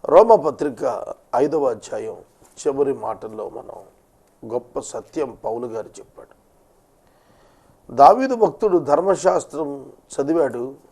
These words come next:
లోకాన్ని పరిశీలించాడు, ఆయన మాట్లాడిన మాటలు. పౌలు గారు కూడా అదే కాన్సెప్ట్లో, అంత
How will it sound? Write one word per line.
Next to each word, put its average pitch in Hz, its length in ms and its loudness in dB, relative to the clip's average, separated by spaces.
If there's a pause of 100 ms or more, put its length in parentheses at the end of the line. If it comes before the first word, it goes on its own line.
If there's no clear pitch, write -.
(120)
లోకాన్ని 147 540 -4
పరిశీలించాడు, 117 920 -12 (960)
ఆయన 123 200 -4
మాట్లాడిన 120 640 -6
మాటలు. 113 640 -10 (2250)
పౌలు 220 260 8
గారు 226 260 6
కూడా 151 220 0
అదే 139 260 0
కాన్సెప్ట్లో, - 840 -10 (420)
అంత 131 580 -4